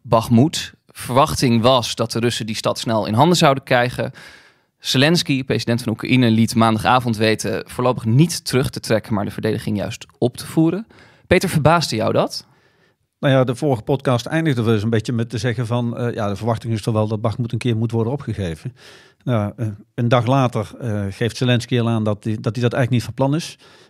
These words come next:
Speaker 2: En van de week hebben, eh, hebben ze naar buiten gebracht, de Oekraïners, dat ook de commandanten in Bakhmut eigenlijk Zelensky hebben geadviseerd om dat, eh,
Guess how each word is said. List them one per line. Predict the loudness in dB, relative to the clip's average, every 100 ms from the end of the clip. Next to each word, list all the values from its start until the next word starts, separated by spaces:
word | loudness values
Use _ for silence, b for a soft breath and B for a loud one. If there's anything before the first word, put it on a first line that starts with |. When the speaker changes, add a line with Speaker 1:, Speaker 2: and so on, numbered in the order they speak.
| -6
Speaker 2:
En | -2 -2 0
van | 2
de |
week | 4 2
hebben, | 0 0 2 2 2 0 -4
eh, | -6
hebben | -2 -2 0
ze |
naar | 0
buiten | 2 2 2
gebracht, | 0 -2
de | -4
Oekraïners, | -4 -2 -2
dat | -2 -4
ook | -4 -2
de | -4 -2
commandanten | 0 2 2 2 0 -2
in | -4 -4 0
Bakhmut | 0 0 0 -2 B B B B -6
eigenlijk | 0 0 0 -2
Zelensky | 0 0 2
hebben | 0 0
geadviseerd | -4 -2 0 0 0
om | -2
dat, | -4 -4
eh, | -4 -4